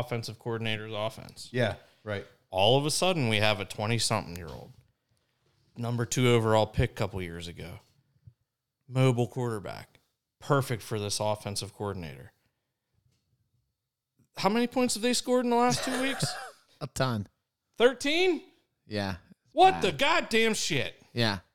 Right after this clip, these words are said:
Speaker 3: So that kinda got me thinking, though. Like, obviously, I was like, "Wow, this is crazy. They're calling for this dude's head." And really, it's not his problem, you know? It's, it's something has to change up on the, uh,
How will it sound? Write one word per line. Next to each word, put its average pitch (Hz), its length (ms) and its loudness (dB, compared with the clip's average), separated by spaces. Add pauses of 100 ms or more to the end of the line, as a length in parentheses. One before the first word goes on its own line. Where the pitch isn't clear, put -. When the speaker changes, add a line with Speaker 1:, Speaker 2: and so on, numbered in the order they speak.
(1300)
Speaker 3:
So 127 420 6
that 147 240 2
kinda 220 200 4
got 190 160 4
me 170 100 6
thinking, 139 480 2
though. 104 220 2
Like, 101 260 2
obviously, 117 640 4
I 107 120 4
was 107 200 0
like, 101 180 -6
"Wow, 139 200 -4
this 147 180 -2
is 180 200 -6
crazy. 170 420 0
They're 117 160 0
calling 143 320 0
for 143 100 -6
this 127 140 2
dude's 135 260 0
head." 131 380 0 (480)
And 165 140 -6
really, 190 280 2
it's 135 160 -2
not 165 180 2
his 175 240 0 (380)
problem, 131 520 4
you 127 100 0
know? 135 180 2
It's, 143 180 -2
it's 143 240 -6
something 175 280 2
has 151 160 2
to 117 80 -10
change 139 400 -2 (440)
up 151 220 4
on 151 120 4
the, 127 200 0
uh, 113 280 -2